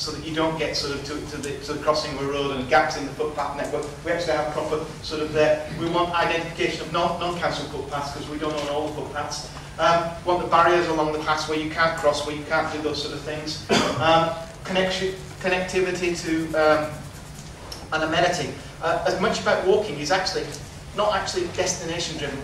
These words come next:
We're, we're still, the stuff that's coming out of the Department of Transport is brilliant, but it's still based around destination. You walk because of a purpose for destination.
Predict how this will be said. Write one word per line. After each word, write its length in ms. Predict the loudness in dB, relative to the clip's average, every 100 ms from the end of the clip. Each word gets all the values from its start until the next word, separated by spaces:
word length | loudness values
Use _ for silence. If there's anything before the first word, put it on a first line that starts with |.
| -2
We're, 160 | 0 4
we're 80 |
still, 320 | 4 6 6 4
the 280 | 2 0
stuff 300 | 0 2 2
that's 140 | 2 -2
coming 160 | 0
out 120 | 0 -2
of 120 | -4
the 60 |
Department 340 | -2 0 0 -4
of 60 |
Transport 340 | -2 -4 -4 -6
is 80 | -4
brilliant, 380 | 4 6 6 2 -6 -10
but 80 | -6
it's 100 | -4
still 240 | 0 0
based 300 | 4 2 2 -2
around 220 | -2 -2
destination. 640 | -4 -4 -4 -4 -4 -6 -10 -14 -8
You 100 | -4
walk 280 | 0 2 0
because 360 | -4 -4 -4 -6
of 60 |
a 100 | -4
purpose 340 | 0 0 -2 -8
for 80 | -4
destination. 580 | -4 -4 -6 -6 -6